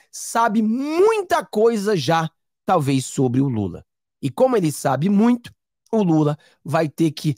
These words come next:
obedecer algumas instruções. Tudo indica que ele virou uma cadelinha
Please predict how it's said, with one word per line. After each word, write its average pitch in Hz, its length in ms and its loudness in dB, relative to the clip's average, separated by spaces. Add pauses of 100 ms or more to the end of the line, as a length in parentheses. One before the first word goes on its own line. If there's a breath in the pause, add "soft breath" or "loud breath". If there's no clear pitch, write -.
(180 soft breath)
obedecer 220 840 0
algumas 175 400 0
instruções. 160 880 -2 (340)
Tudo 226 260 -2
indica 170 540 -2 (260 loud breath)
que - 80 -6
ele 185 140 2
virou 160 260 2
uma 147 140 -2
cadelinha 160 800 0